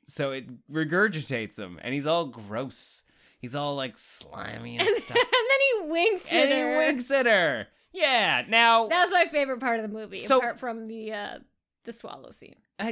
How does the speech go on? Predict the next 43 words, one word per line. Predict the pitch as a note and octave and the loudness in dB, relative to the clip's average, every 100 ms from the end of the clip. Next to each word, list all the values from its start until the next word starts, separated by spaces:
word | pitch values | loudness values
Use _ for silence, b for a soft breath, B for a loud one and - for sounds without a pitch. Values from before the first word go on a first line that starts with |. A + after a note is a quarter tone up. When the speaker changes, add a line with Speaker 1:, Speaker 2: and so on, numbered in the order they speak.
| G3 | -2
Speaker 1:
so, | C4+ C4 B3+ A#3+ | 0 2 2 -4
uh, | G#3+ B3 A#3+ A#3+ A#3 A3+ | -8 -8 -8 -8 -8 0
wha-, | A#3+ A#3+ | 2 4
what's | A#3+ A#3 | 2 0
your | A#3+ | -4
opinion | A#3 B3+ A#3 | 0 0 2
on | A#3 | 4
that | A#3+ A#3 | 2 4
wink? | B3 G3+ - | 2 0 -6
You | D#3 | -10
think | F#3+ F#3+ | -6 -4
that | F#3 F3+ | -4 -4
wink | F#3 F#3 - | -4 -8 -12
is, | C3 D#3+ E3 D3+ D3 | -8 -4 -4 -4 -2
uh, | D3 C#3 C3+ C3 B2+ | 0 0 0 0 -2
just | C3 - | -8 -8
a, | A#2+ G#2+ G2 G2 | -4 -4 -4 -6
like, | F#2+ F#2 | -10 -8
a | E2+ | -8
muscle | F2+ D#3 F3+ G#3+ | -6 -6 -4 -4
contraction? | G#3 G3+ A3 G#3 - G#3+ | -6 -2 -2 -2 -6 -8
Like, | C3 | -6
you | D3+ | -6
think | F3+ F#3+ | -6 -6
he's | B2+ | -8
dead? | - C3+ B2+ F3+ B3+ C#4 b b - | -8 0 2 2 0 -8 b b -2
Speaker 2:
I | C4+ | -2
think | C#4+ C#4+ | 0 -2
that's | C4+ | -2
a | C#4+ | -2
meta | A#3+ A#3 A3 | -2 -4 -4
movie | G#3 G3+ F#3+ | -6 -8 -10
nod. | F#3 - - - b b b - | -12 -14 -16 -18 b b b -8
I | A#3+ | -6
think | A#3+ | -4
it's | A#3+ A#3 | -4 -4
like | A#3 A3 | -4 -4
Speaker 1:
Okay. | G#3 G3+ - E2 E2 _ | -6 -8 -10 -10 -10 _
Speaker 2:
'cause | - E4+ | -6 0
he | F4+ | 0
tries | F4 G4 A#4+ - | 2 2 2 2
to | B4+ A4+ | 0 2
not, | A#4 G4 | 2 0